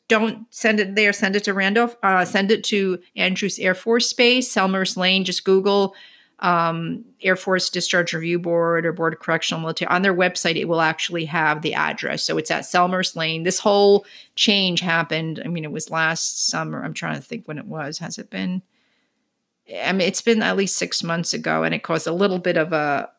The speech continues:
you know, they were forwarding applications, if you didn't know. If you just based on the form, you would have sent it to Texas, and hopefully they forwarded your application. So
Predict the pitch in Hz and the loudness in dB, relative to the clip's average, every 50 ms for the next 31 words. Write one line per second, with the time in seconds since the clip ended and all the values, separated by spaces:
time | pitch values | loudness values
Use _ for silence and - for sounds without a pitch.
0 | _ _ _ - 185 180 165 160 156 165 165 170 160 156 156 - - 175 170 175 | _ _ _ -4 0 2 2 4 4 2 2 2 0 -2 -2 -2 2 4 6 6
1 | 175 165 156 151 151 156 156 - - 151 - - 156 - - - - 151 147 147 | 6 6 4 2 0 -2 -2 -4 -8 -10 -4 -2 0 0 0 0 -2 -4 -4 -4
2 | - - 165 - - 165 160 170 156 156 143 - 151 160 165 165 151 143 151 151 | -6 -8 -10 -12 -10 -8 -6 -4 -4 -6 -4 -2 0 2 2 2 2 0 -2 -2
3 | 156 - - 170 165 165 180 175 - - 175 170 170 - - 160 156 156 - - | -4 -4 -4 -4 -2 -2 -2 -4 -2 0 0 0 0 -2 -2 -2 -2 -2 -4 -8
4 | - - 175 170 160 151 151 143 147 151 151 151 160 - - 151 151 151 156 - | -8 -4 -2 -2 -2 -2 -2 -2 -4 -4 -4 -4 -6 -4 -4 -4 -4 -4 -6 -8
5 | - - 170 160 165 - - 156 151 - - 165 151 147 156 156 - - 165 156 | -8 -4 -4 -4 -4 -4 -8 -8 -8 -8 -6 -6 -4 -4 -6 -6 -4 -4 -4 -4
6 | 151 147 151 151 - - 156 156 156 151 147 175 147 147 156 165 - - - - | -4 -6 -8 -8 -4 -4 -2 -2 -2 -4 -6 -6 -6 -6 -6 -8 -12 -14 -8 -4
7 | 170 156 147 - - 143 147 147 - - 180 175 170 156 | -4 -4 -2 -4 -6 -6 -6 -2 2 4 4 4 4 2